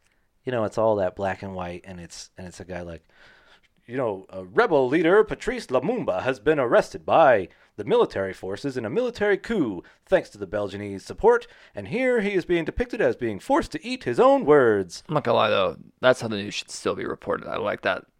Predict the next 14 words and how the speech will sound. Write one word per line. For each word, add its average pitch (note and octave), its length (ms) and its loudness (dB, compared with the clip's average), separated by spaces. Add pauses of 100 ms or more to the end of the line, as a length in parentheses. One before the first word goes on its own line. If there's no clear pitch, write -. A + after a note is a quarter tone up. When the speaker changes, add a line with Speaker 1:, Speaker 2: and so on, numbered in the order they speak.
(140)
Speaker 2:
like, - 120 -6
almost A2 280 -8
Mid-Atlantic A2 720 -2 (880)
style, A2 800 0
like, G#2+ 180 0
Speaker 1:
It's D#2+ 60 -8
Speaker 2:
nineteen A#2 220 -2
fifties. B2 140 0
Speaker 1:
always A3 320 4
the F3 100 2
same F3 420 2
guy. C3+ 260 6
Speaker 2:
<laughs> D3+ 60 6
It - 160 4